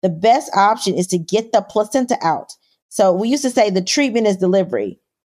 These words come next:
but now we know that there are a lot of people that get hep syndrome and preeclampsia in the postpartum picture. So we know that it helps to get the placenta out because that starts to decrease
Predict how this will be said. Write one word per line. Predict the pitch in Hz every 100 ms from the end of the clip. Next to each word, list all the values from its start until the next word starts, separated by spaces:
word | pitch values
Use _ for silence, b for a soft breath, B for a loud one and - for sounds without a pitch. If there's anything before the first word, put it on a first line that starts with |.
| _ -
but | 220
now | 226 226 233
we | 220
know | 208 214 196
that | 190 185
there | 202
are | 190
a |
lot | 190 190
of | 190
people | 202 185
that | 180 175 175
get | 180
hep | 202 180 185
syndrome | 185 180 170 175
and | 175
preeclampsia | 190 180 - 175 170
in | 175
the | 170
postpartum | 165 165 - 180 165
picture. | 175 151 - 143 - _ _ _ _ _
So | - 185
we | 208
know | 208 202 190 185
that | 180 175 170 156 - _ _ _ _ _ _ _ _ _ _ _ -
it | 220
helps | 196 269 220 185
to | - 180
get | 180
the | 170
placenta | 175 - 170
out | 151 151 -
because | 180 190 175
that | 170
starts | - 190 175 175
to | 170
decrease | - 202 185 185 165 165